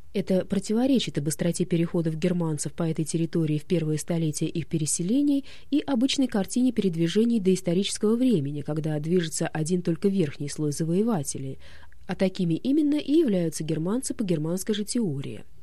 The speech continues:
Конечно, в северной заэльпской части, где самое название Люнебургерхайде указывает на бедную лесисто- и болотисто-гористую местность, где подпочвенный слой, так называемый Ордштейн, не пропускает влаги и корней,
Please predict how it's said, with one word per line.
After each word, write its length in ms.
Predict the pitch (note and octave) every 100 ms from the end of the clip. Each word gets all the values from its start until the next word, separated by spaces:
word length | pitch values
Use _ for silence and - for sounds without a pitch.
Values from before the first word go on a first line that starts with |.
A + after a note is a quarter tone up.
| - - - - - -
Конечно, 500 | G3+ G#3 G3 G3 -
в 60 |
северной 540 | - G#3 F#3 F3 F#3 F#3
заэльпской 680 | F3 G3 - G3 F3+ - F3
части, 480 | - C4 C#4+ - D3+
где 420 | D3+ D#3 E3+ E3+
самое 380 | - F3+ F3 F3
название 720 | F3 F3+ F#3+ B3 A#3+ E3 D3
Люнебургерхайде 1200 | F3 F#3 E3 D#3+ D#3+ D#3+ D#3 D#3 - G#3+ A3+ D#3+ -
указывает 560 | D#3+ E3+ E3 E3+ E3
на 140 | F3+ F3
бедную 400 | F3 D3 D#3 D#3
лесисто- 520 | F3 - E3+ - D#3
и 260 | - E3
болотисто-гористую 1120 | D#3 E3+ F3 D#3+ E3+ E3 F3 F3 D3+ - D#3 D#3+
местность, 500 | B3+ C4 D3+ C#3+ - - -
где 220 | E3 D#3+
подпочвенный 600 | E3+ E3+ F3 - E3 D#3+
слой, 340 | - F#3+ A#3+
так 200 | G#3+ D3+
называемый 560 | D#3+ D#3 E3 D#3+ D#3+ E3
Ордштейн, 680 | - E3 - - F#3 D#3+ D3
не 120 | D#3
пропускает 600 | E3 E3 D#3+ E3 D3+ D3
влаги 360 | D#3+ F3 F3+
и 120 | E3+ D#3+
корней, 540 | D#3 D3 F3 B3